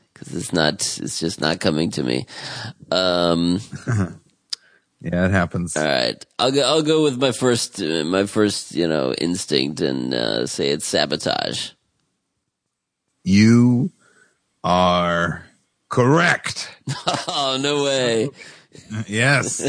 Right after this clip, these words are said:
Speaker 2: yes. Good work. The power of
Speaker 1: Uh,
Speaker 2: deduction.
Speaker 1: yes. I pulled it
Speaker 2: Sometimes,
Speaker 1: out.
Speaker 2: guys, your first instinct is the way to go. So
Speaker 1: Yes, you gotta trust
Speaker 2: that's,
Speaker 1: that.
Speaker 2: that was good. It was very good.
Speaker 1: So, but I have, I really have no idea what part of the movie it's from. Like, what,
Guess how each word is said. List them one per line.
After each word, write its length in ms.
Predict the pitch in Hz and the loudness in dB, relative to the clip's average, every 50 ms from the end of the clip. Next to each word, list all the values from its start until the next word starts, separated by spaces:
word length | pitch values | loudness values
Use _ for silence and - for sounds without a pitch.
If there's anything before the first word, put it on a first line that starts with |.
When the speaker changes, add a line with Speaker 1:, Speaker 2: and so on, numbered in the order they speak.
| - | -6
Speaker 2:
yes. 540 | - - 120 117 117 - - - - - - 135 | -4 -4 -4 -2 -2 -2 -2 -2 -2 -2 -2 -2
Good 160 | - 110 95 | -2 -2 0
work. 300 | 107 127 143 147 143 123 98 - 160 156 156 156 160 156 135 120 - - - | 2 4 6 6 4 4 0 -4 -10 -10 -8 -6 -6 -6 -8 -10 -14 -12 -10
The 80 | - 101 | -10 -8
power 400 | - 120 139 135 135 139 139 131 | -4 -2 -2 0 2 2 2 2
of 80 | 123 | 2
Speaker 1:
Uh, 120 | 107 123 120 | 0 -2 -2
Speaker 2:
deduction. 640 | - 131 127 117 - - - 127 104 92 87 85 82 - - - | 0 0 -2 -2 -4 -4 -4 -4 -6 -6 -8 -14 -16 -20 -20 -14
Speaker 1:
yes. 920 | - 69 71 85 87 98 104 92 78 71 60 - - - - - - - - - | -10 -6 -4 -2 0 2 2 4 4 4 2 0 -4 -6 -6 -8 -10 -14 -16 -18
I 40 | - - | -20 -14
pulled 180 | - - 95 90 | -8 -2 2 2
it 60 | 139 | 2
Speaker 2:
Sometimes, 380 | 135 - 170 160 156 156 147 131 | 4 4 4 6 6 6 4 4
Speaker 1:
out. 60 | 110 | 4
Speaker 2:
guys, 340 | - 139 131 131 131 127 113 | 4 4 4 4 4 4 4
your 80 | 123 113 | 2 2
first 340 | - - 127 127 117 - - | 4 4 2 2 2 2 0
instinct 460 | 120 113 110 - - 120 110 107 98 107 | 0 0 0 0 0 0 0 0 0 0
is 160 | 110 101 92 | -2 0 0
the 100 | 101 98 | 0 0
way 120 | 95 95 90 | 2 2 2
to 80 | 92 | 0
go. 320 | 90 87 80 73 65 71 87 | 0 -2 -2 -4 -4 -6 -8
So 340 | - - - 85 82 82 - - - - | -8 -6 -4 -4 -4 -4 -6 -6 -4 -2
Speaker 1:
Yes, 720 | - - 64 80 92 95 98 78 57 53 57 - - - | 2 4 4 6 6 8 6 6 6 4 2 -2 -4 -8
you 80 | - - | -6 -4
gotta 220 | 69 67 - - | -4 -4 -4 -6
trust 340 | - - 98 87 98 - - | -4 0 0 0 0 0 0
Speaker 2:
that's, 120 | - - - | 0 0 0
Speaker 1:
that. 60 | - | 2
Speaker 2:
that 100 | 98 104 | 2 2
was 140 | 107 107 101 | 0 0 0
good. 300 | 90 104 110 107 101 92 | 0 0 2 2 0 -2
It 320 | - - - - - - | -4 -10 -18 -20 -18 -16
was 100 | - 95 | -14 -8
very 240 | 90 98 98 95 95 | -4 -2 -2 -2 -2
good. 380 | 90 85 90 80 71 - 65 - - _ _ | -4 -4 -6 -6 -8 -8 -12 -16 -20 _ _
Speaker 1:
So, 420 | _ - - - 101 95 92 92 76 | _ -6 -2 2 2 4 4 2 2
but 140 | - - 123 | 0 0 0
I 80 | 120 120 | 2 0
have, 240 | - 139 131 113 - - | 0 -2 -2 -4 -4 -2
I 120 | - 113 | -2 0
really 400 | 113 120 131 143 147 143 131 120 | 0 0 2 2 2 4 2 2
have 180 | 120 123 117 113 | 2 0 0 2
no 160 | 117 117 113 | 2 4 4
idea 340 | 107 104 101 101 98 95 90 | 4 2 2 2 2 2 0
what 260 | 95 101 107 92 73 | 0 0 -2 -2 0
part 180 | - 120 104 | 0 0 0
of 60 | 101 92 | 2 0
the 80 | 82 | -2
movie 300 | 82 87 95 95 90 78 | -2 -2 0 0 0 0
it's 180 | 67 60 60 62 | -2 -2 -4 -8
from. 280 | - - 50 50 50 50 | -8 -8 -8 -8 -8 -8
Like, 200 | 50 55 62 71 | -6 -6 -6 -4
what, 180 | 73 69 60 | -4 -4 -4